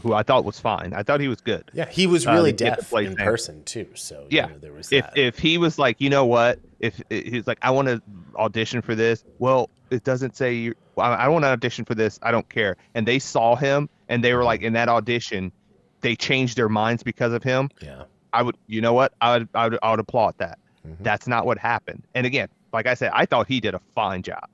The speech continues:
Speaker 1: I thought he did a good job as Sam.
Speaker 2: Yeah.
Speaker 1: And, you know, just the relationship with Henry, every, all of that stuff was good. I'm going back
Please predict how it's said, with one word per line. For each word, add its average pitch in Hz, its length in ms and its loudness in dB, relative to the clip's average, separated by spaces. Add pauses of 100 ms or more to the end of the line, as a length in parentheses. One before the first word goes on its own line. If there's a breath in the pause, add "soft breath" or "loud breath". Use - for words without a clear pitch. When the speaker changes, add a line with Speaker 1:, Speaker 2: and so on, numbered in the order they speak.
(200)
Speaker 1:
I 113 80 -2
thought 123 180 2
he 120 80 -2
did 107 220 -2
a 92 40 -4
good 104 220 -4
job 87 380 -4
as 95 100 -8
Sam. - 240 -14 (460)
Speaker 2:
Yeah. 71 240 -18 (180)
Speaker 1:
And, 104 480 -2 (420)
you 117 120 -2
know, 104 100 -2
just 113 280 -6
the 107 280 0
relationship 110 640 -2
with 101 240 -6
Henry, 101 520 -2
every, 113 320 -2
all 147 300 4
of 151 100 0
that 131 180 2
stuff 113 280 0
was 104 160 -2
good. - 220 -8 (640 soft breath)
I'm 139 240 2
going 147 300 4
back 104 480 -2